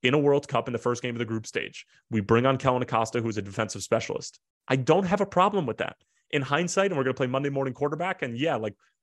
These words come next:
we give up a goal eight minutes later, and then we end up with, with both Adams and Kellyn Acosta on the field while we're trying to chase the three points that we had in our hands. I can understand that argument, but again, it's,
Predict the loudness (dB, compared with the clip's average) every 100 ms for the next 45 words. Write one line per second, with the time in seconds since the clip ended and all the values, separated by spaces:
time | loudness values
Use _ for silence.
0 | -8 -4 0 0 0 0 0 0 -2 -4
1 | -6 -6 -2 -2 -2 -4 -4 -6 -4 -6
2 | -4 -4 -6 -8 -8 -4 -4 2 2 2
3 | 2 0 -2 -4 -4 -4 -4 -4 -4 -4
4 | -6 -4 -2 -2 -2 -4 -6 -6 -6 -6
5 | -2 -2 -2 -2 0 2 2 0 0 -2
6 | 0 0 0 -4 -4 -4 -6 -10 _ -6
7 | 0 2 2 0 -2 -2 -2 0 0 2
8 | 0 -2 -4 -4 -4 -8 _ _ -4 -4
9 | -4 -8